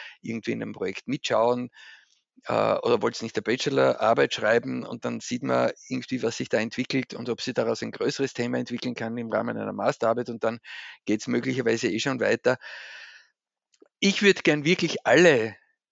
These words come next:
Kollegen und Kolleginnen, jungen Kolleginnen und Kollegen, die vielleicht zuhören, ermuntern,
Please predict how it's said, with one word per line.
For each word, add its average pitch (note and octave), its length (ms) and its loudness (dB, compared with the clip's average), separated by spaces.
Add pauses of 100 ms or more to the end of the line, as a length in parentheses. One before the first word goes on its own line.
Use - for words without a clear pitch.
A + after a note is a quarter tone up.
(260)
Kollegen B2 420 -2
und C3 140 -4
Kolleginnen, B2 760 -2 (1080)
jungen D3 360 0
Kolleginnen B2+ 520 0
und A#2+ 60 -8
Kollegen, B2 380 -2
die - 80 -8
vielleicht B2 340 -4
zuhören, C3 380 -4 (340)
ermuntern, D3+ 880 2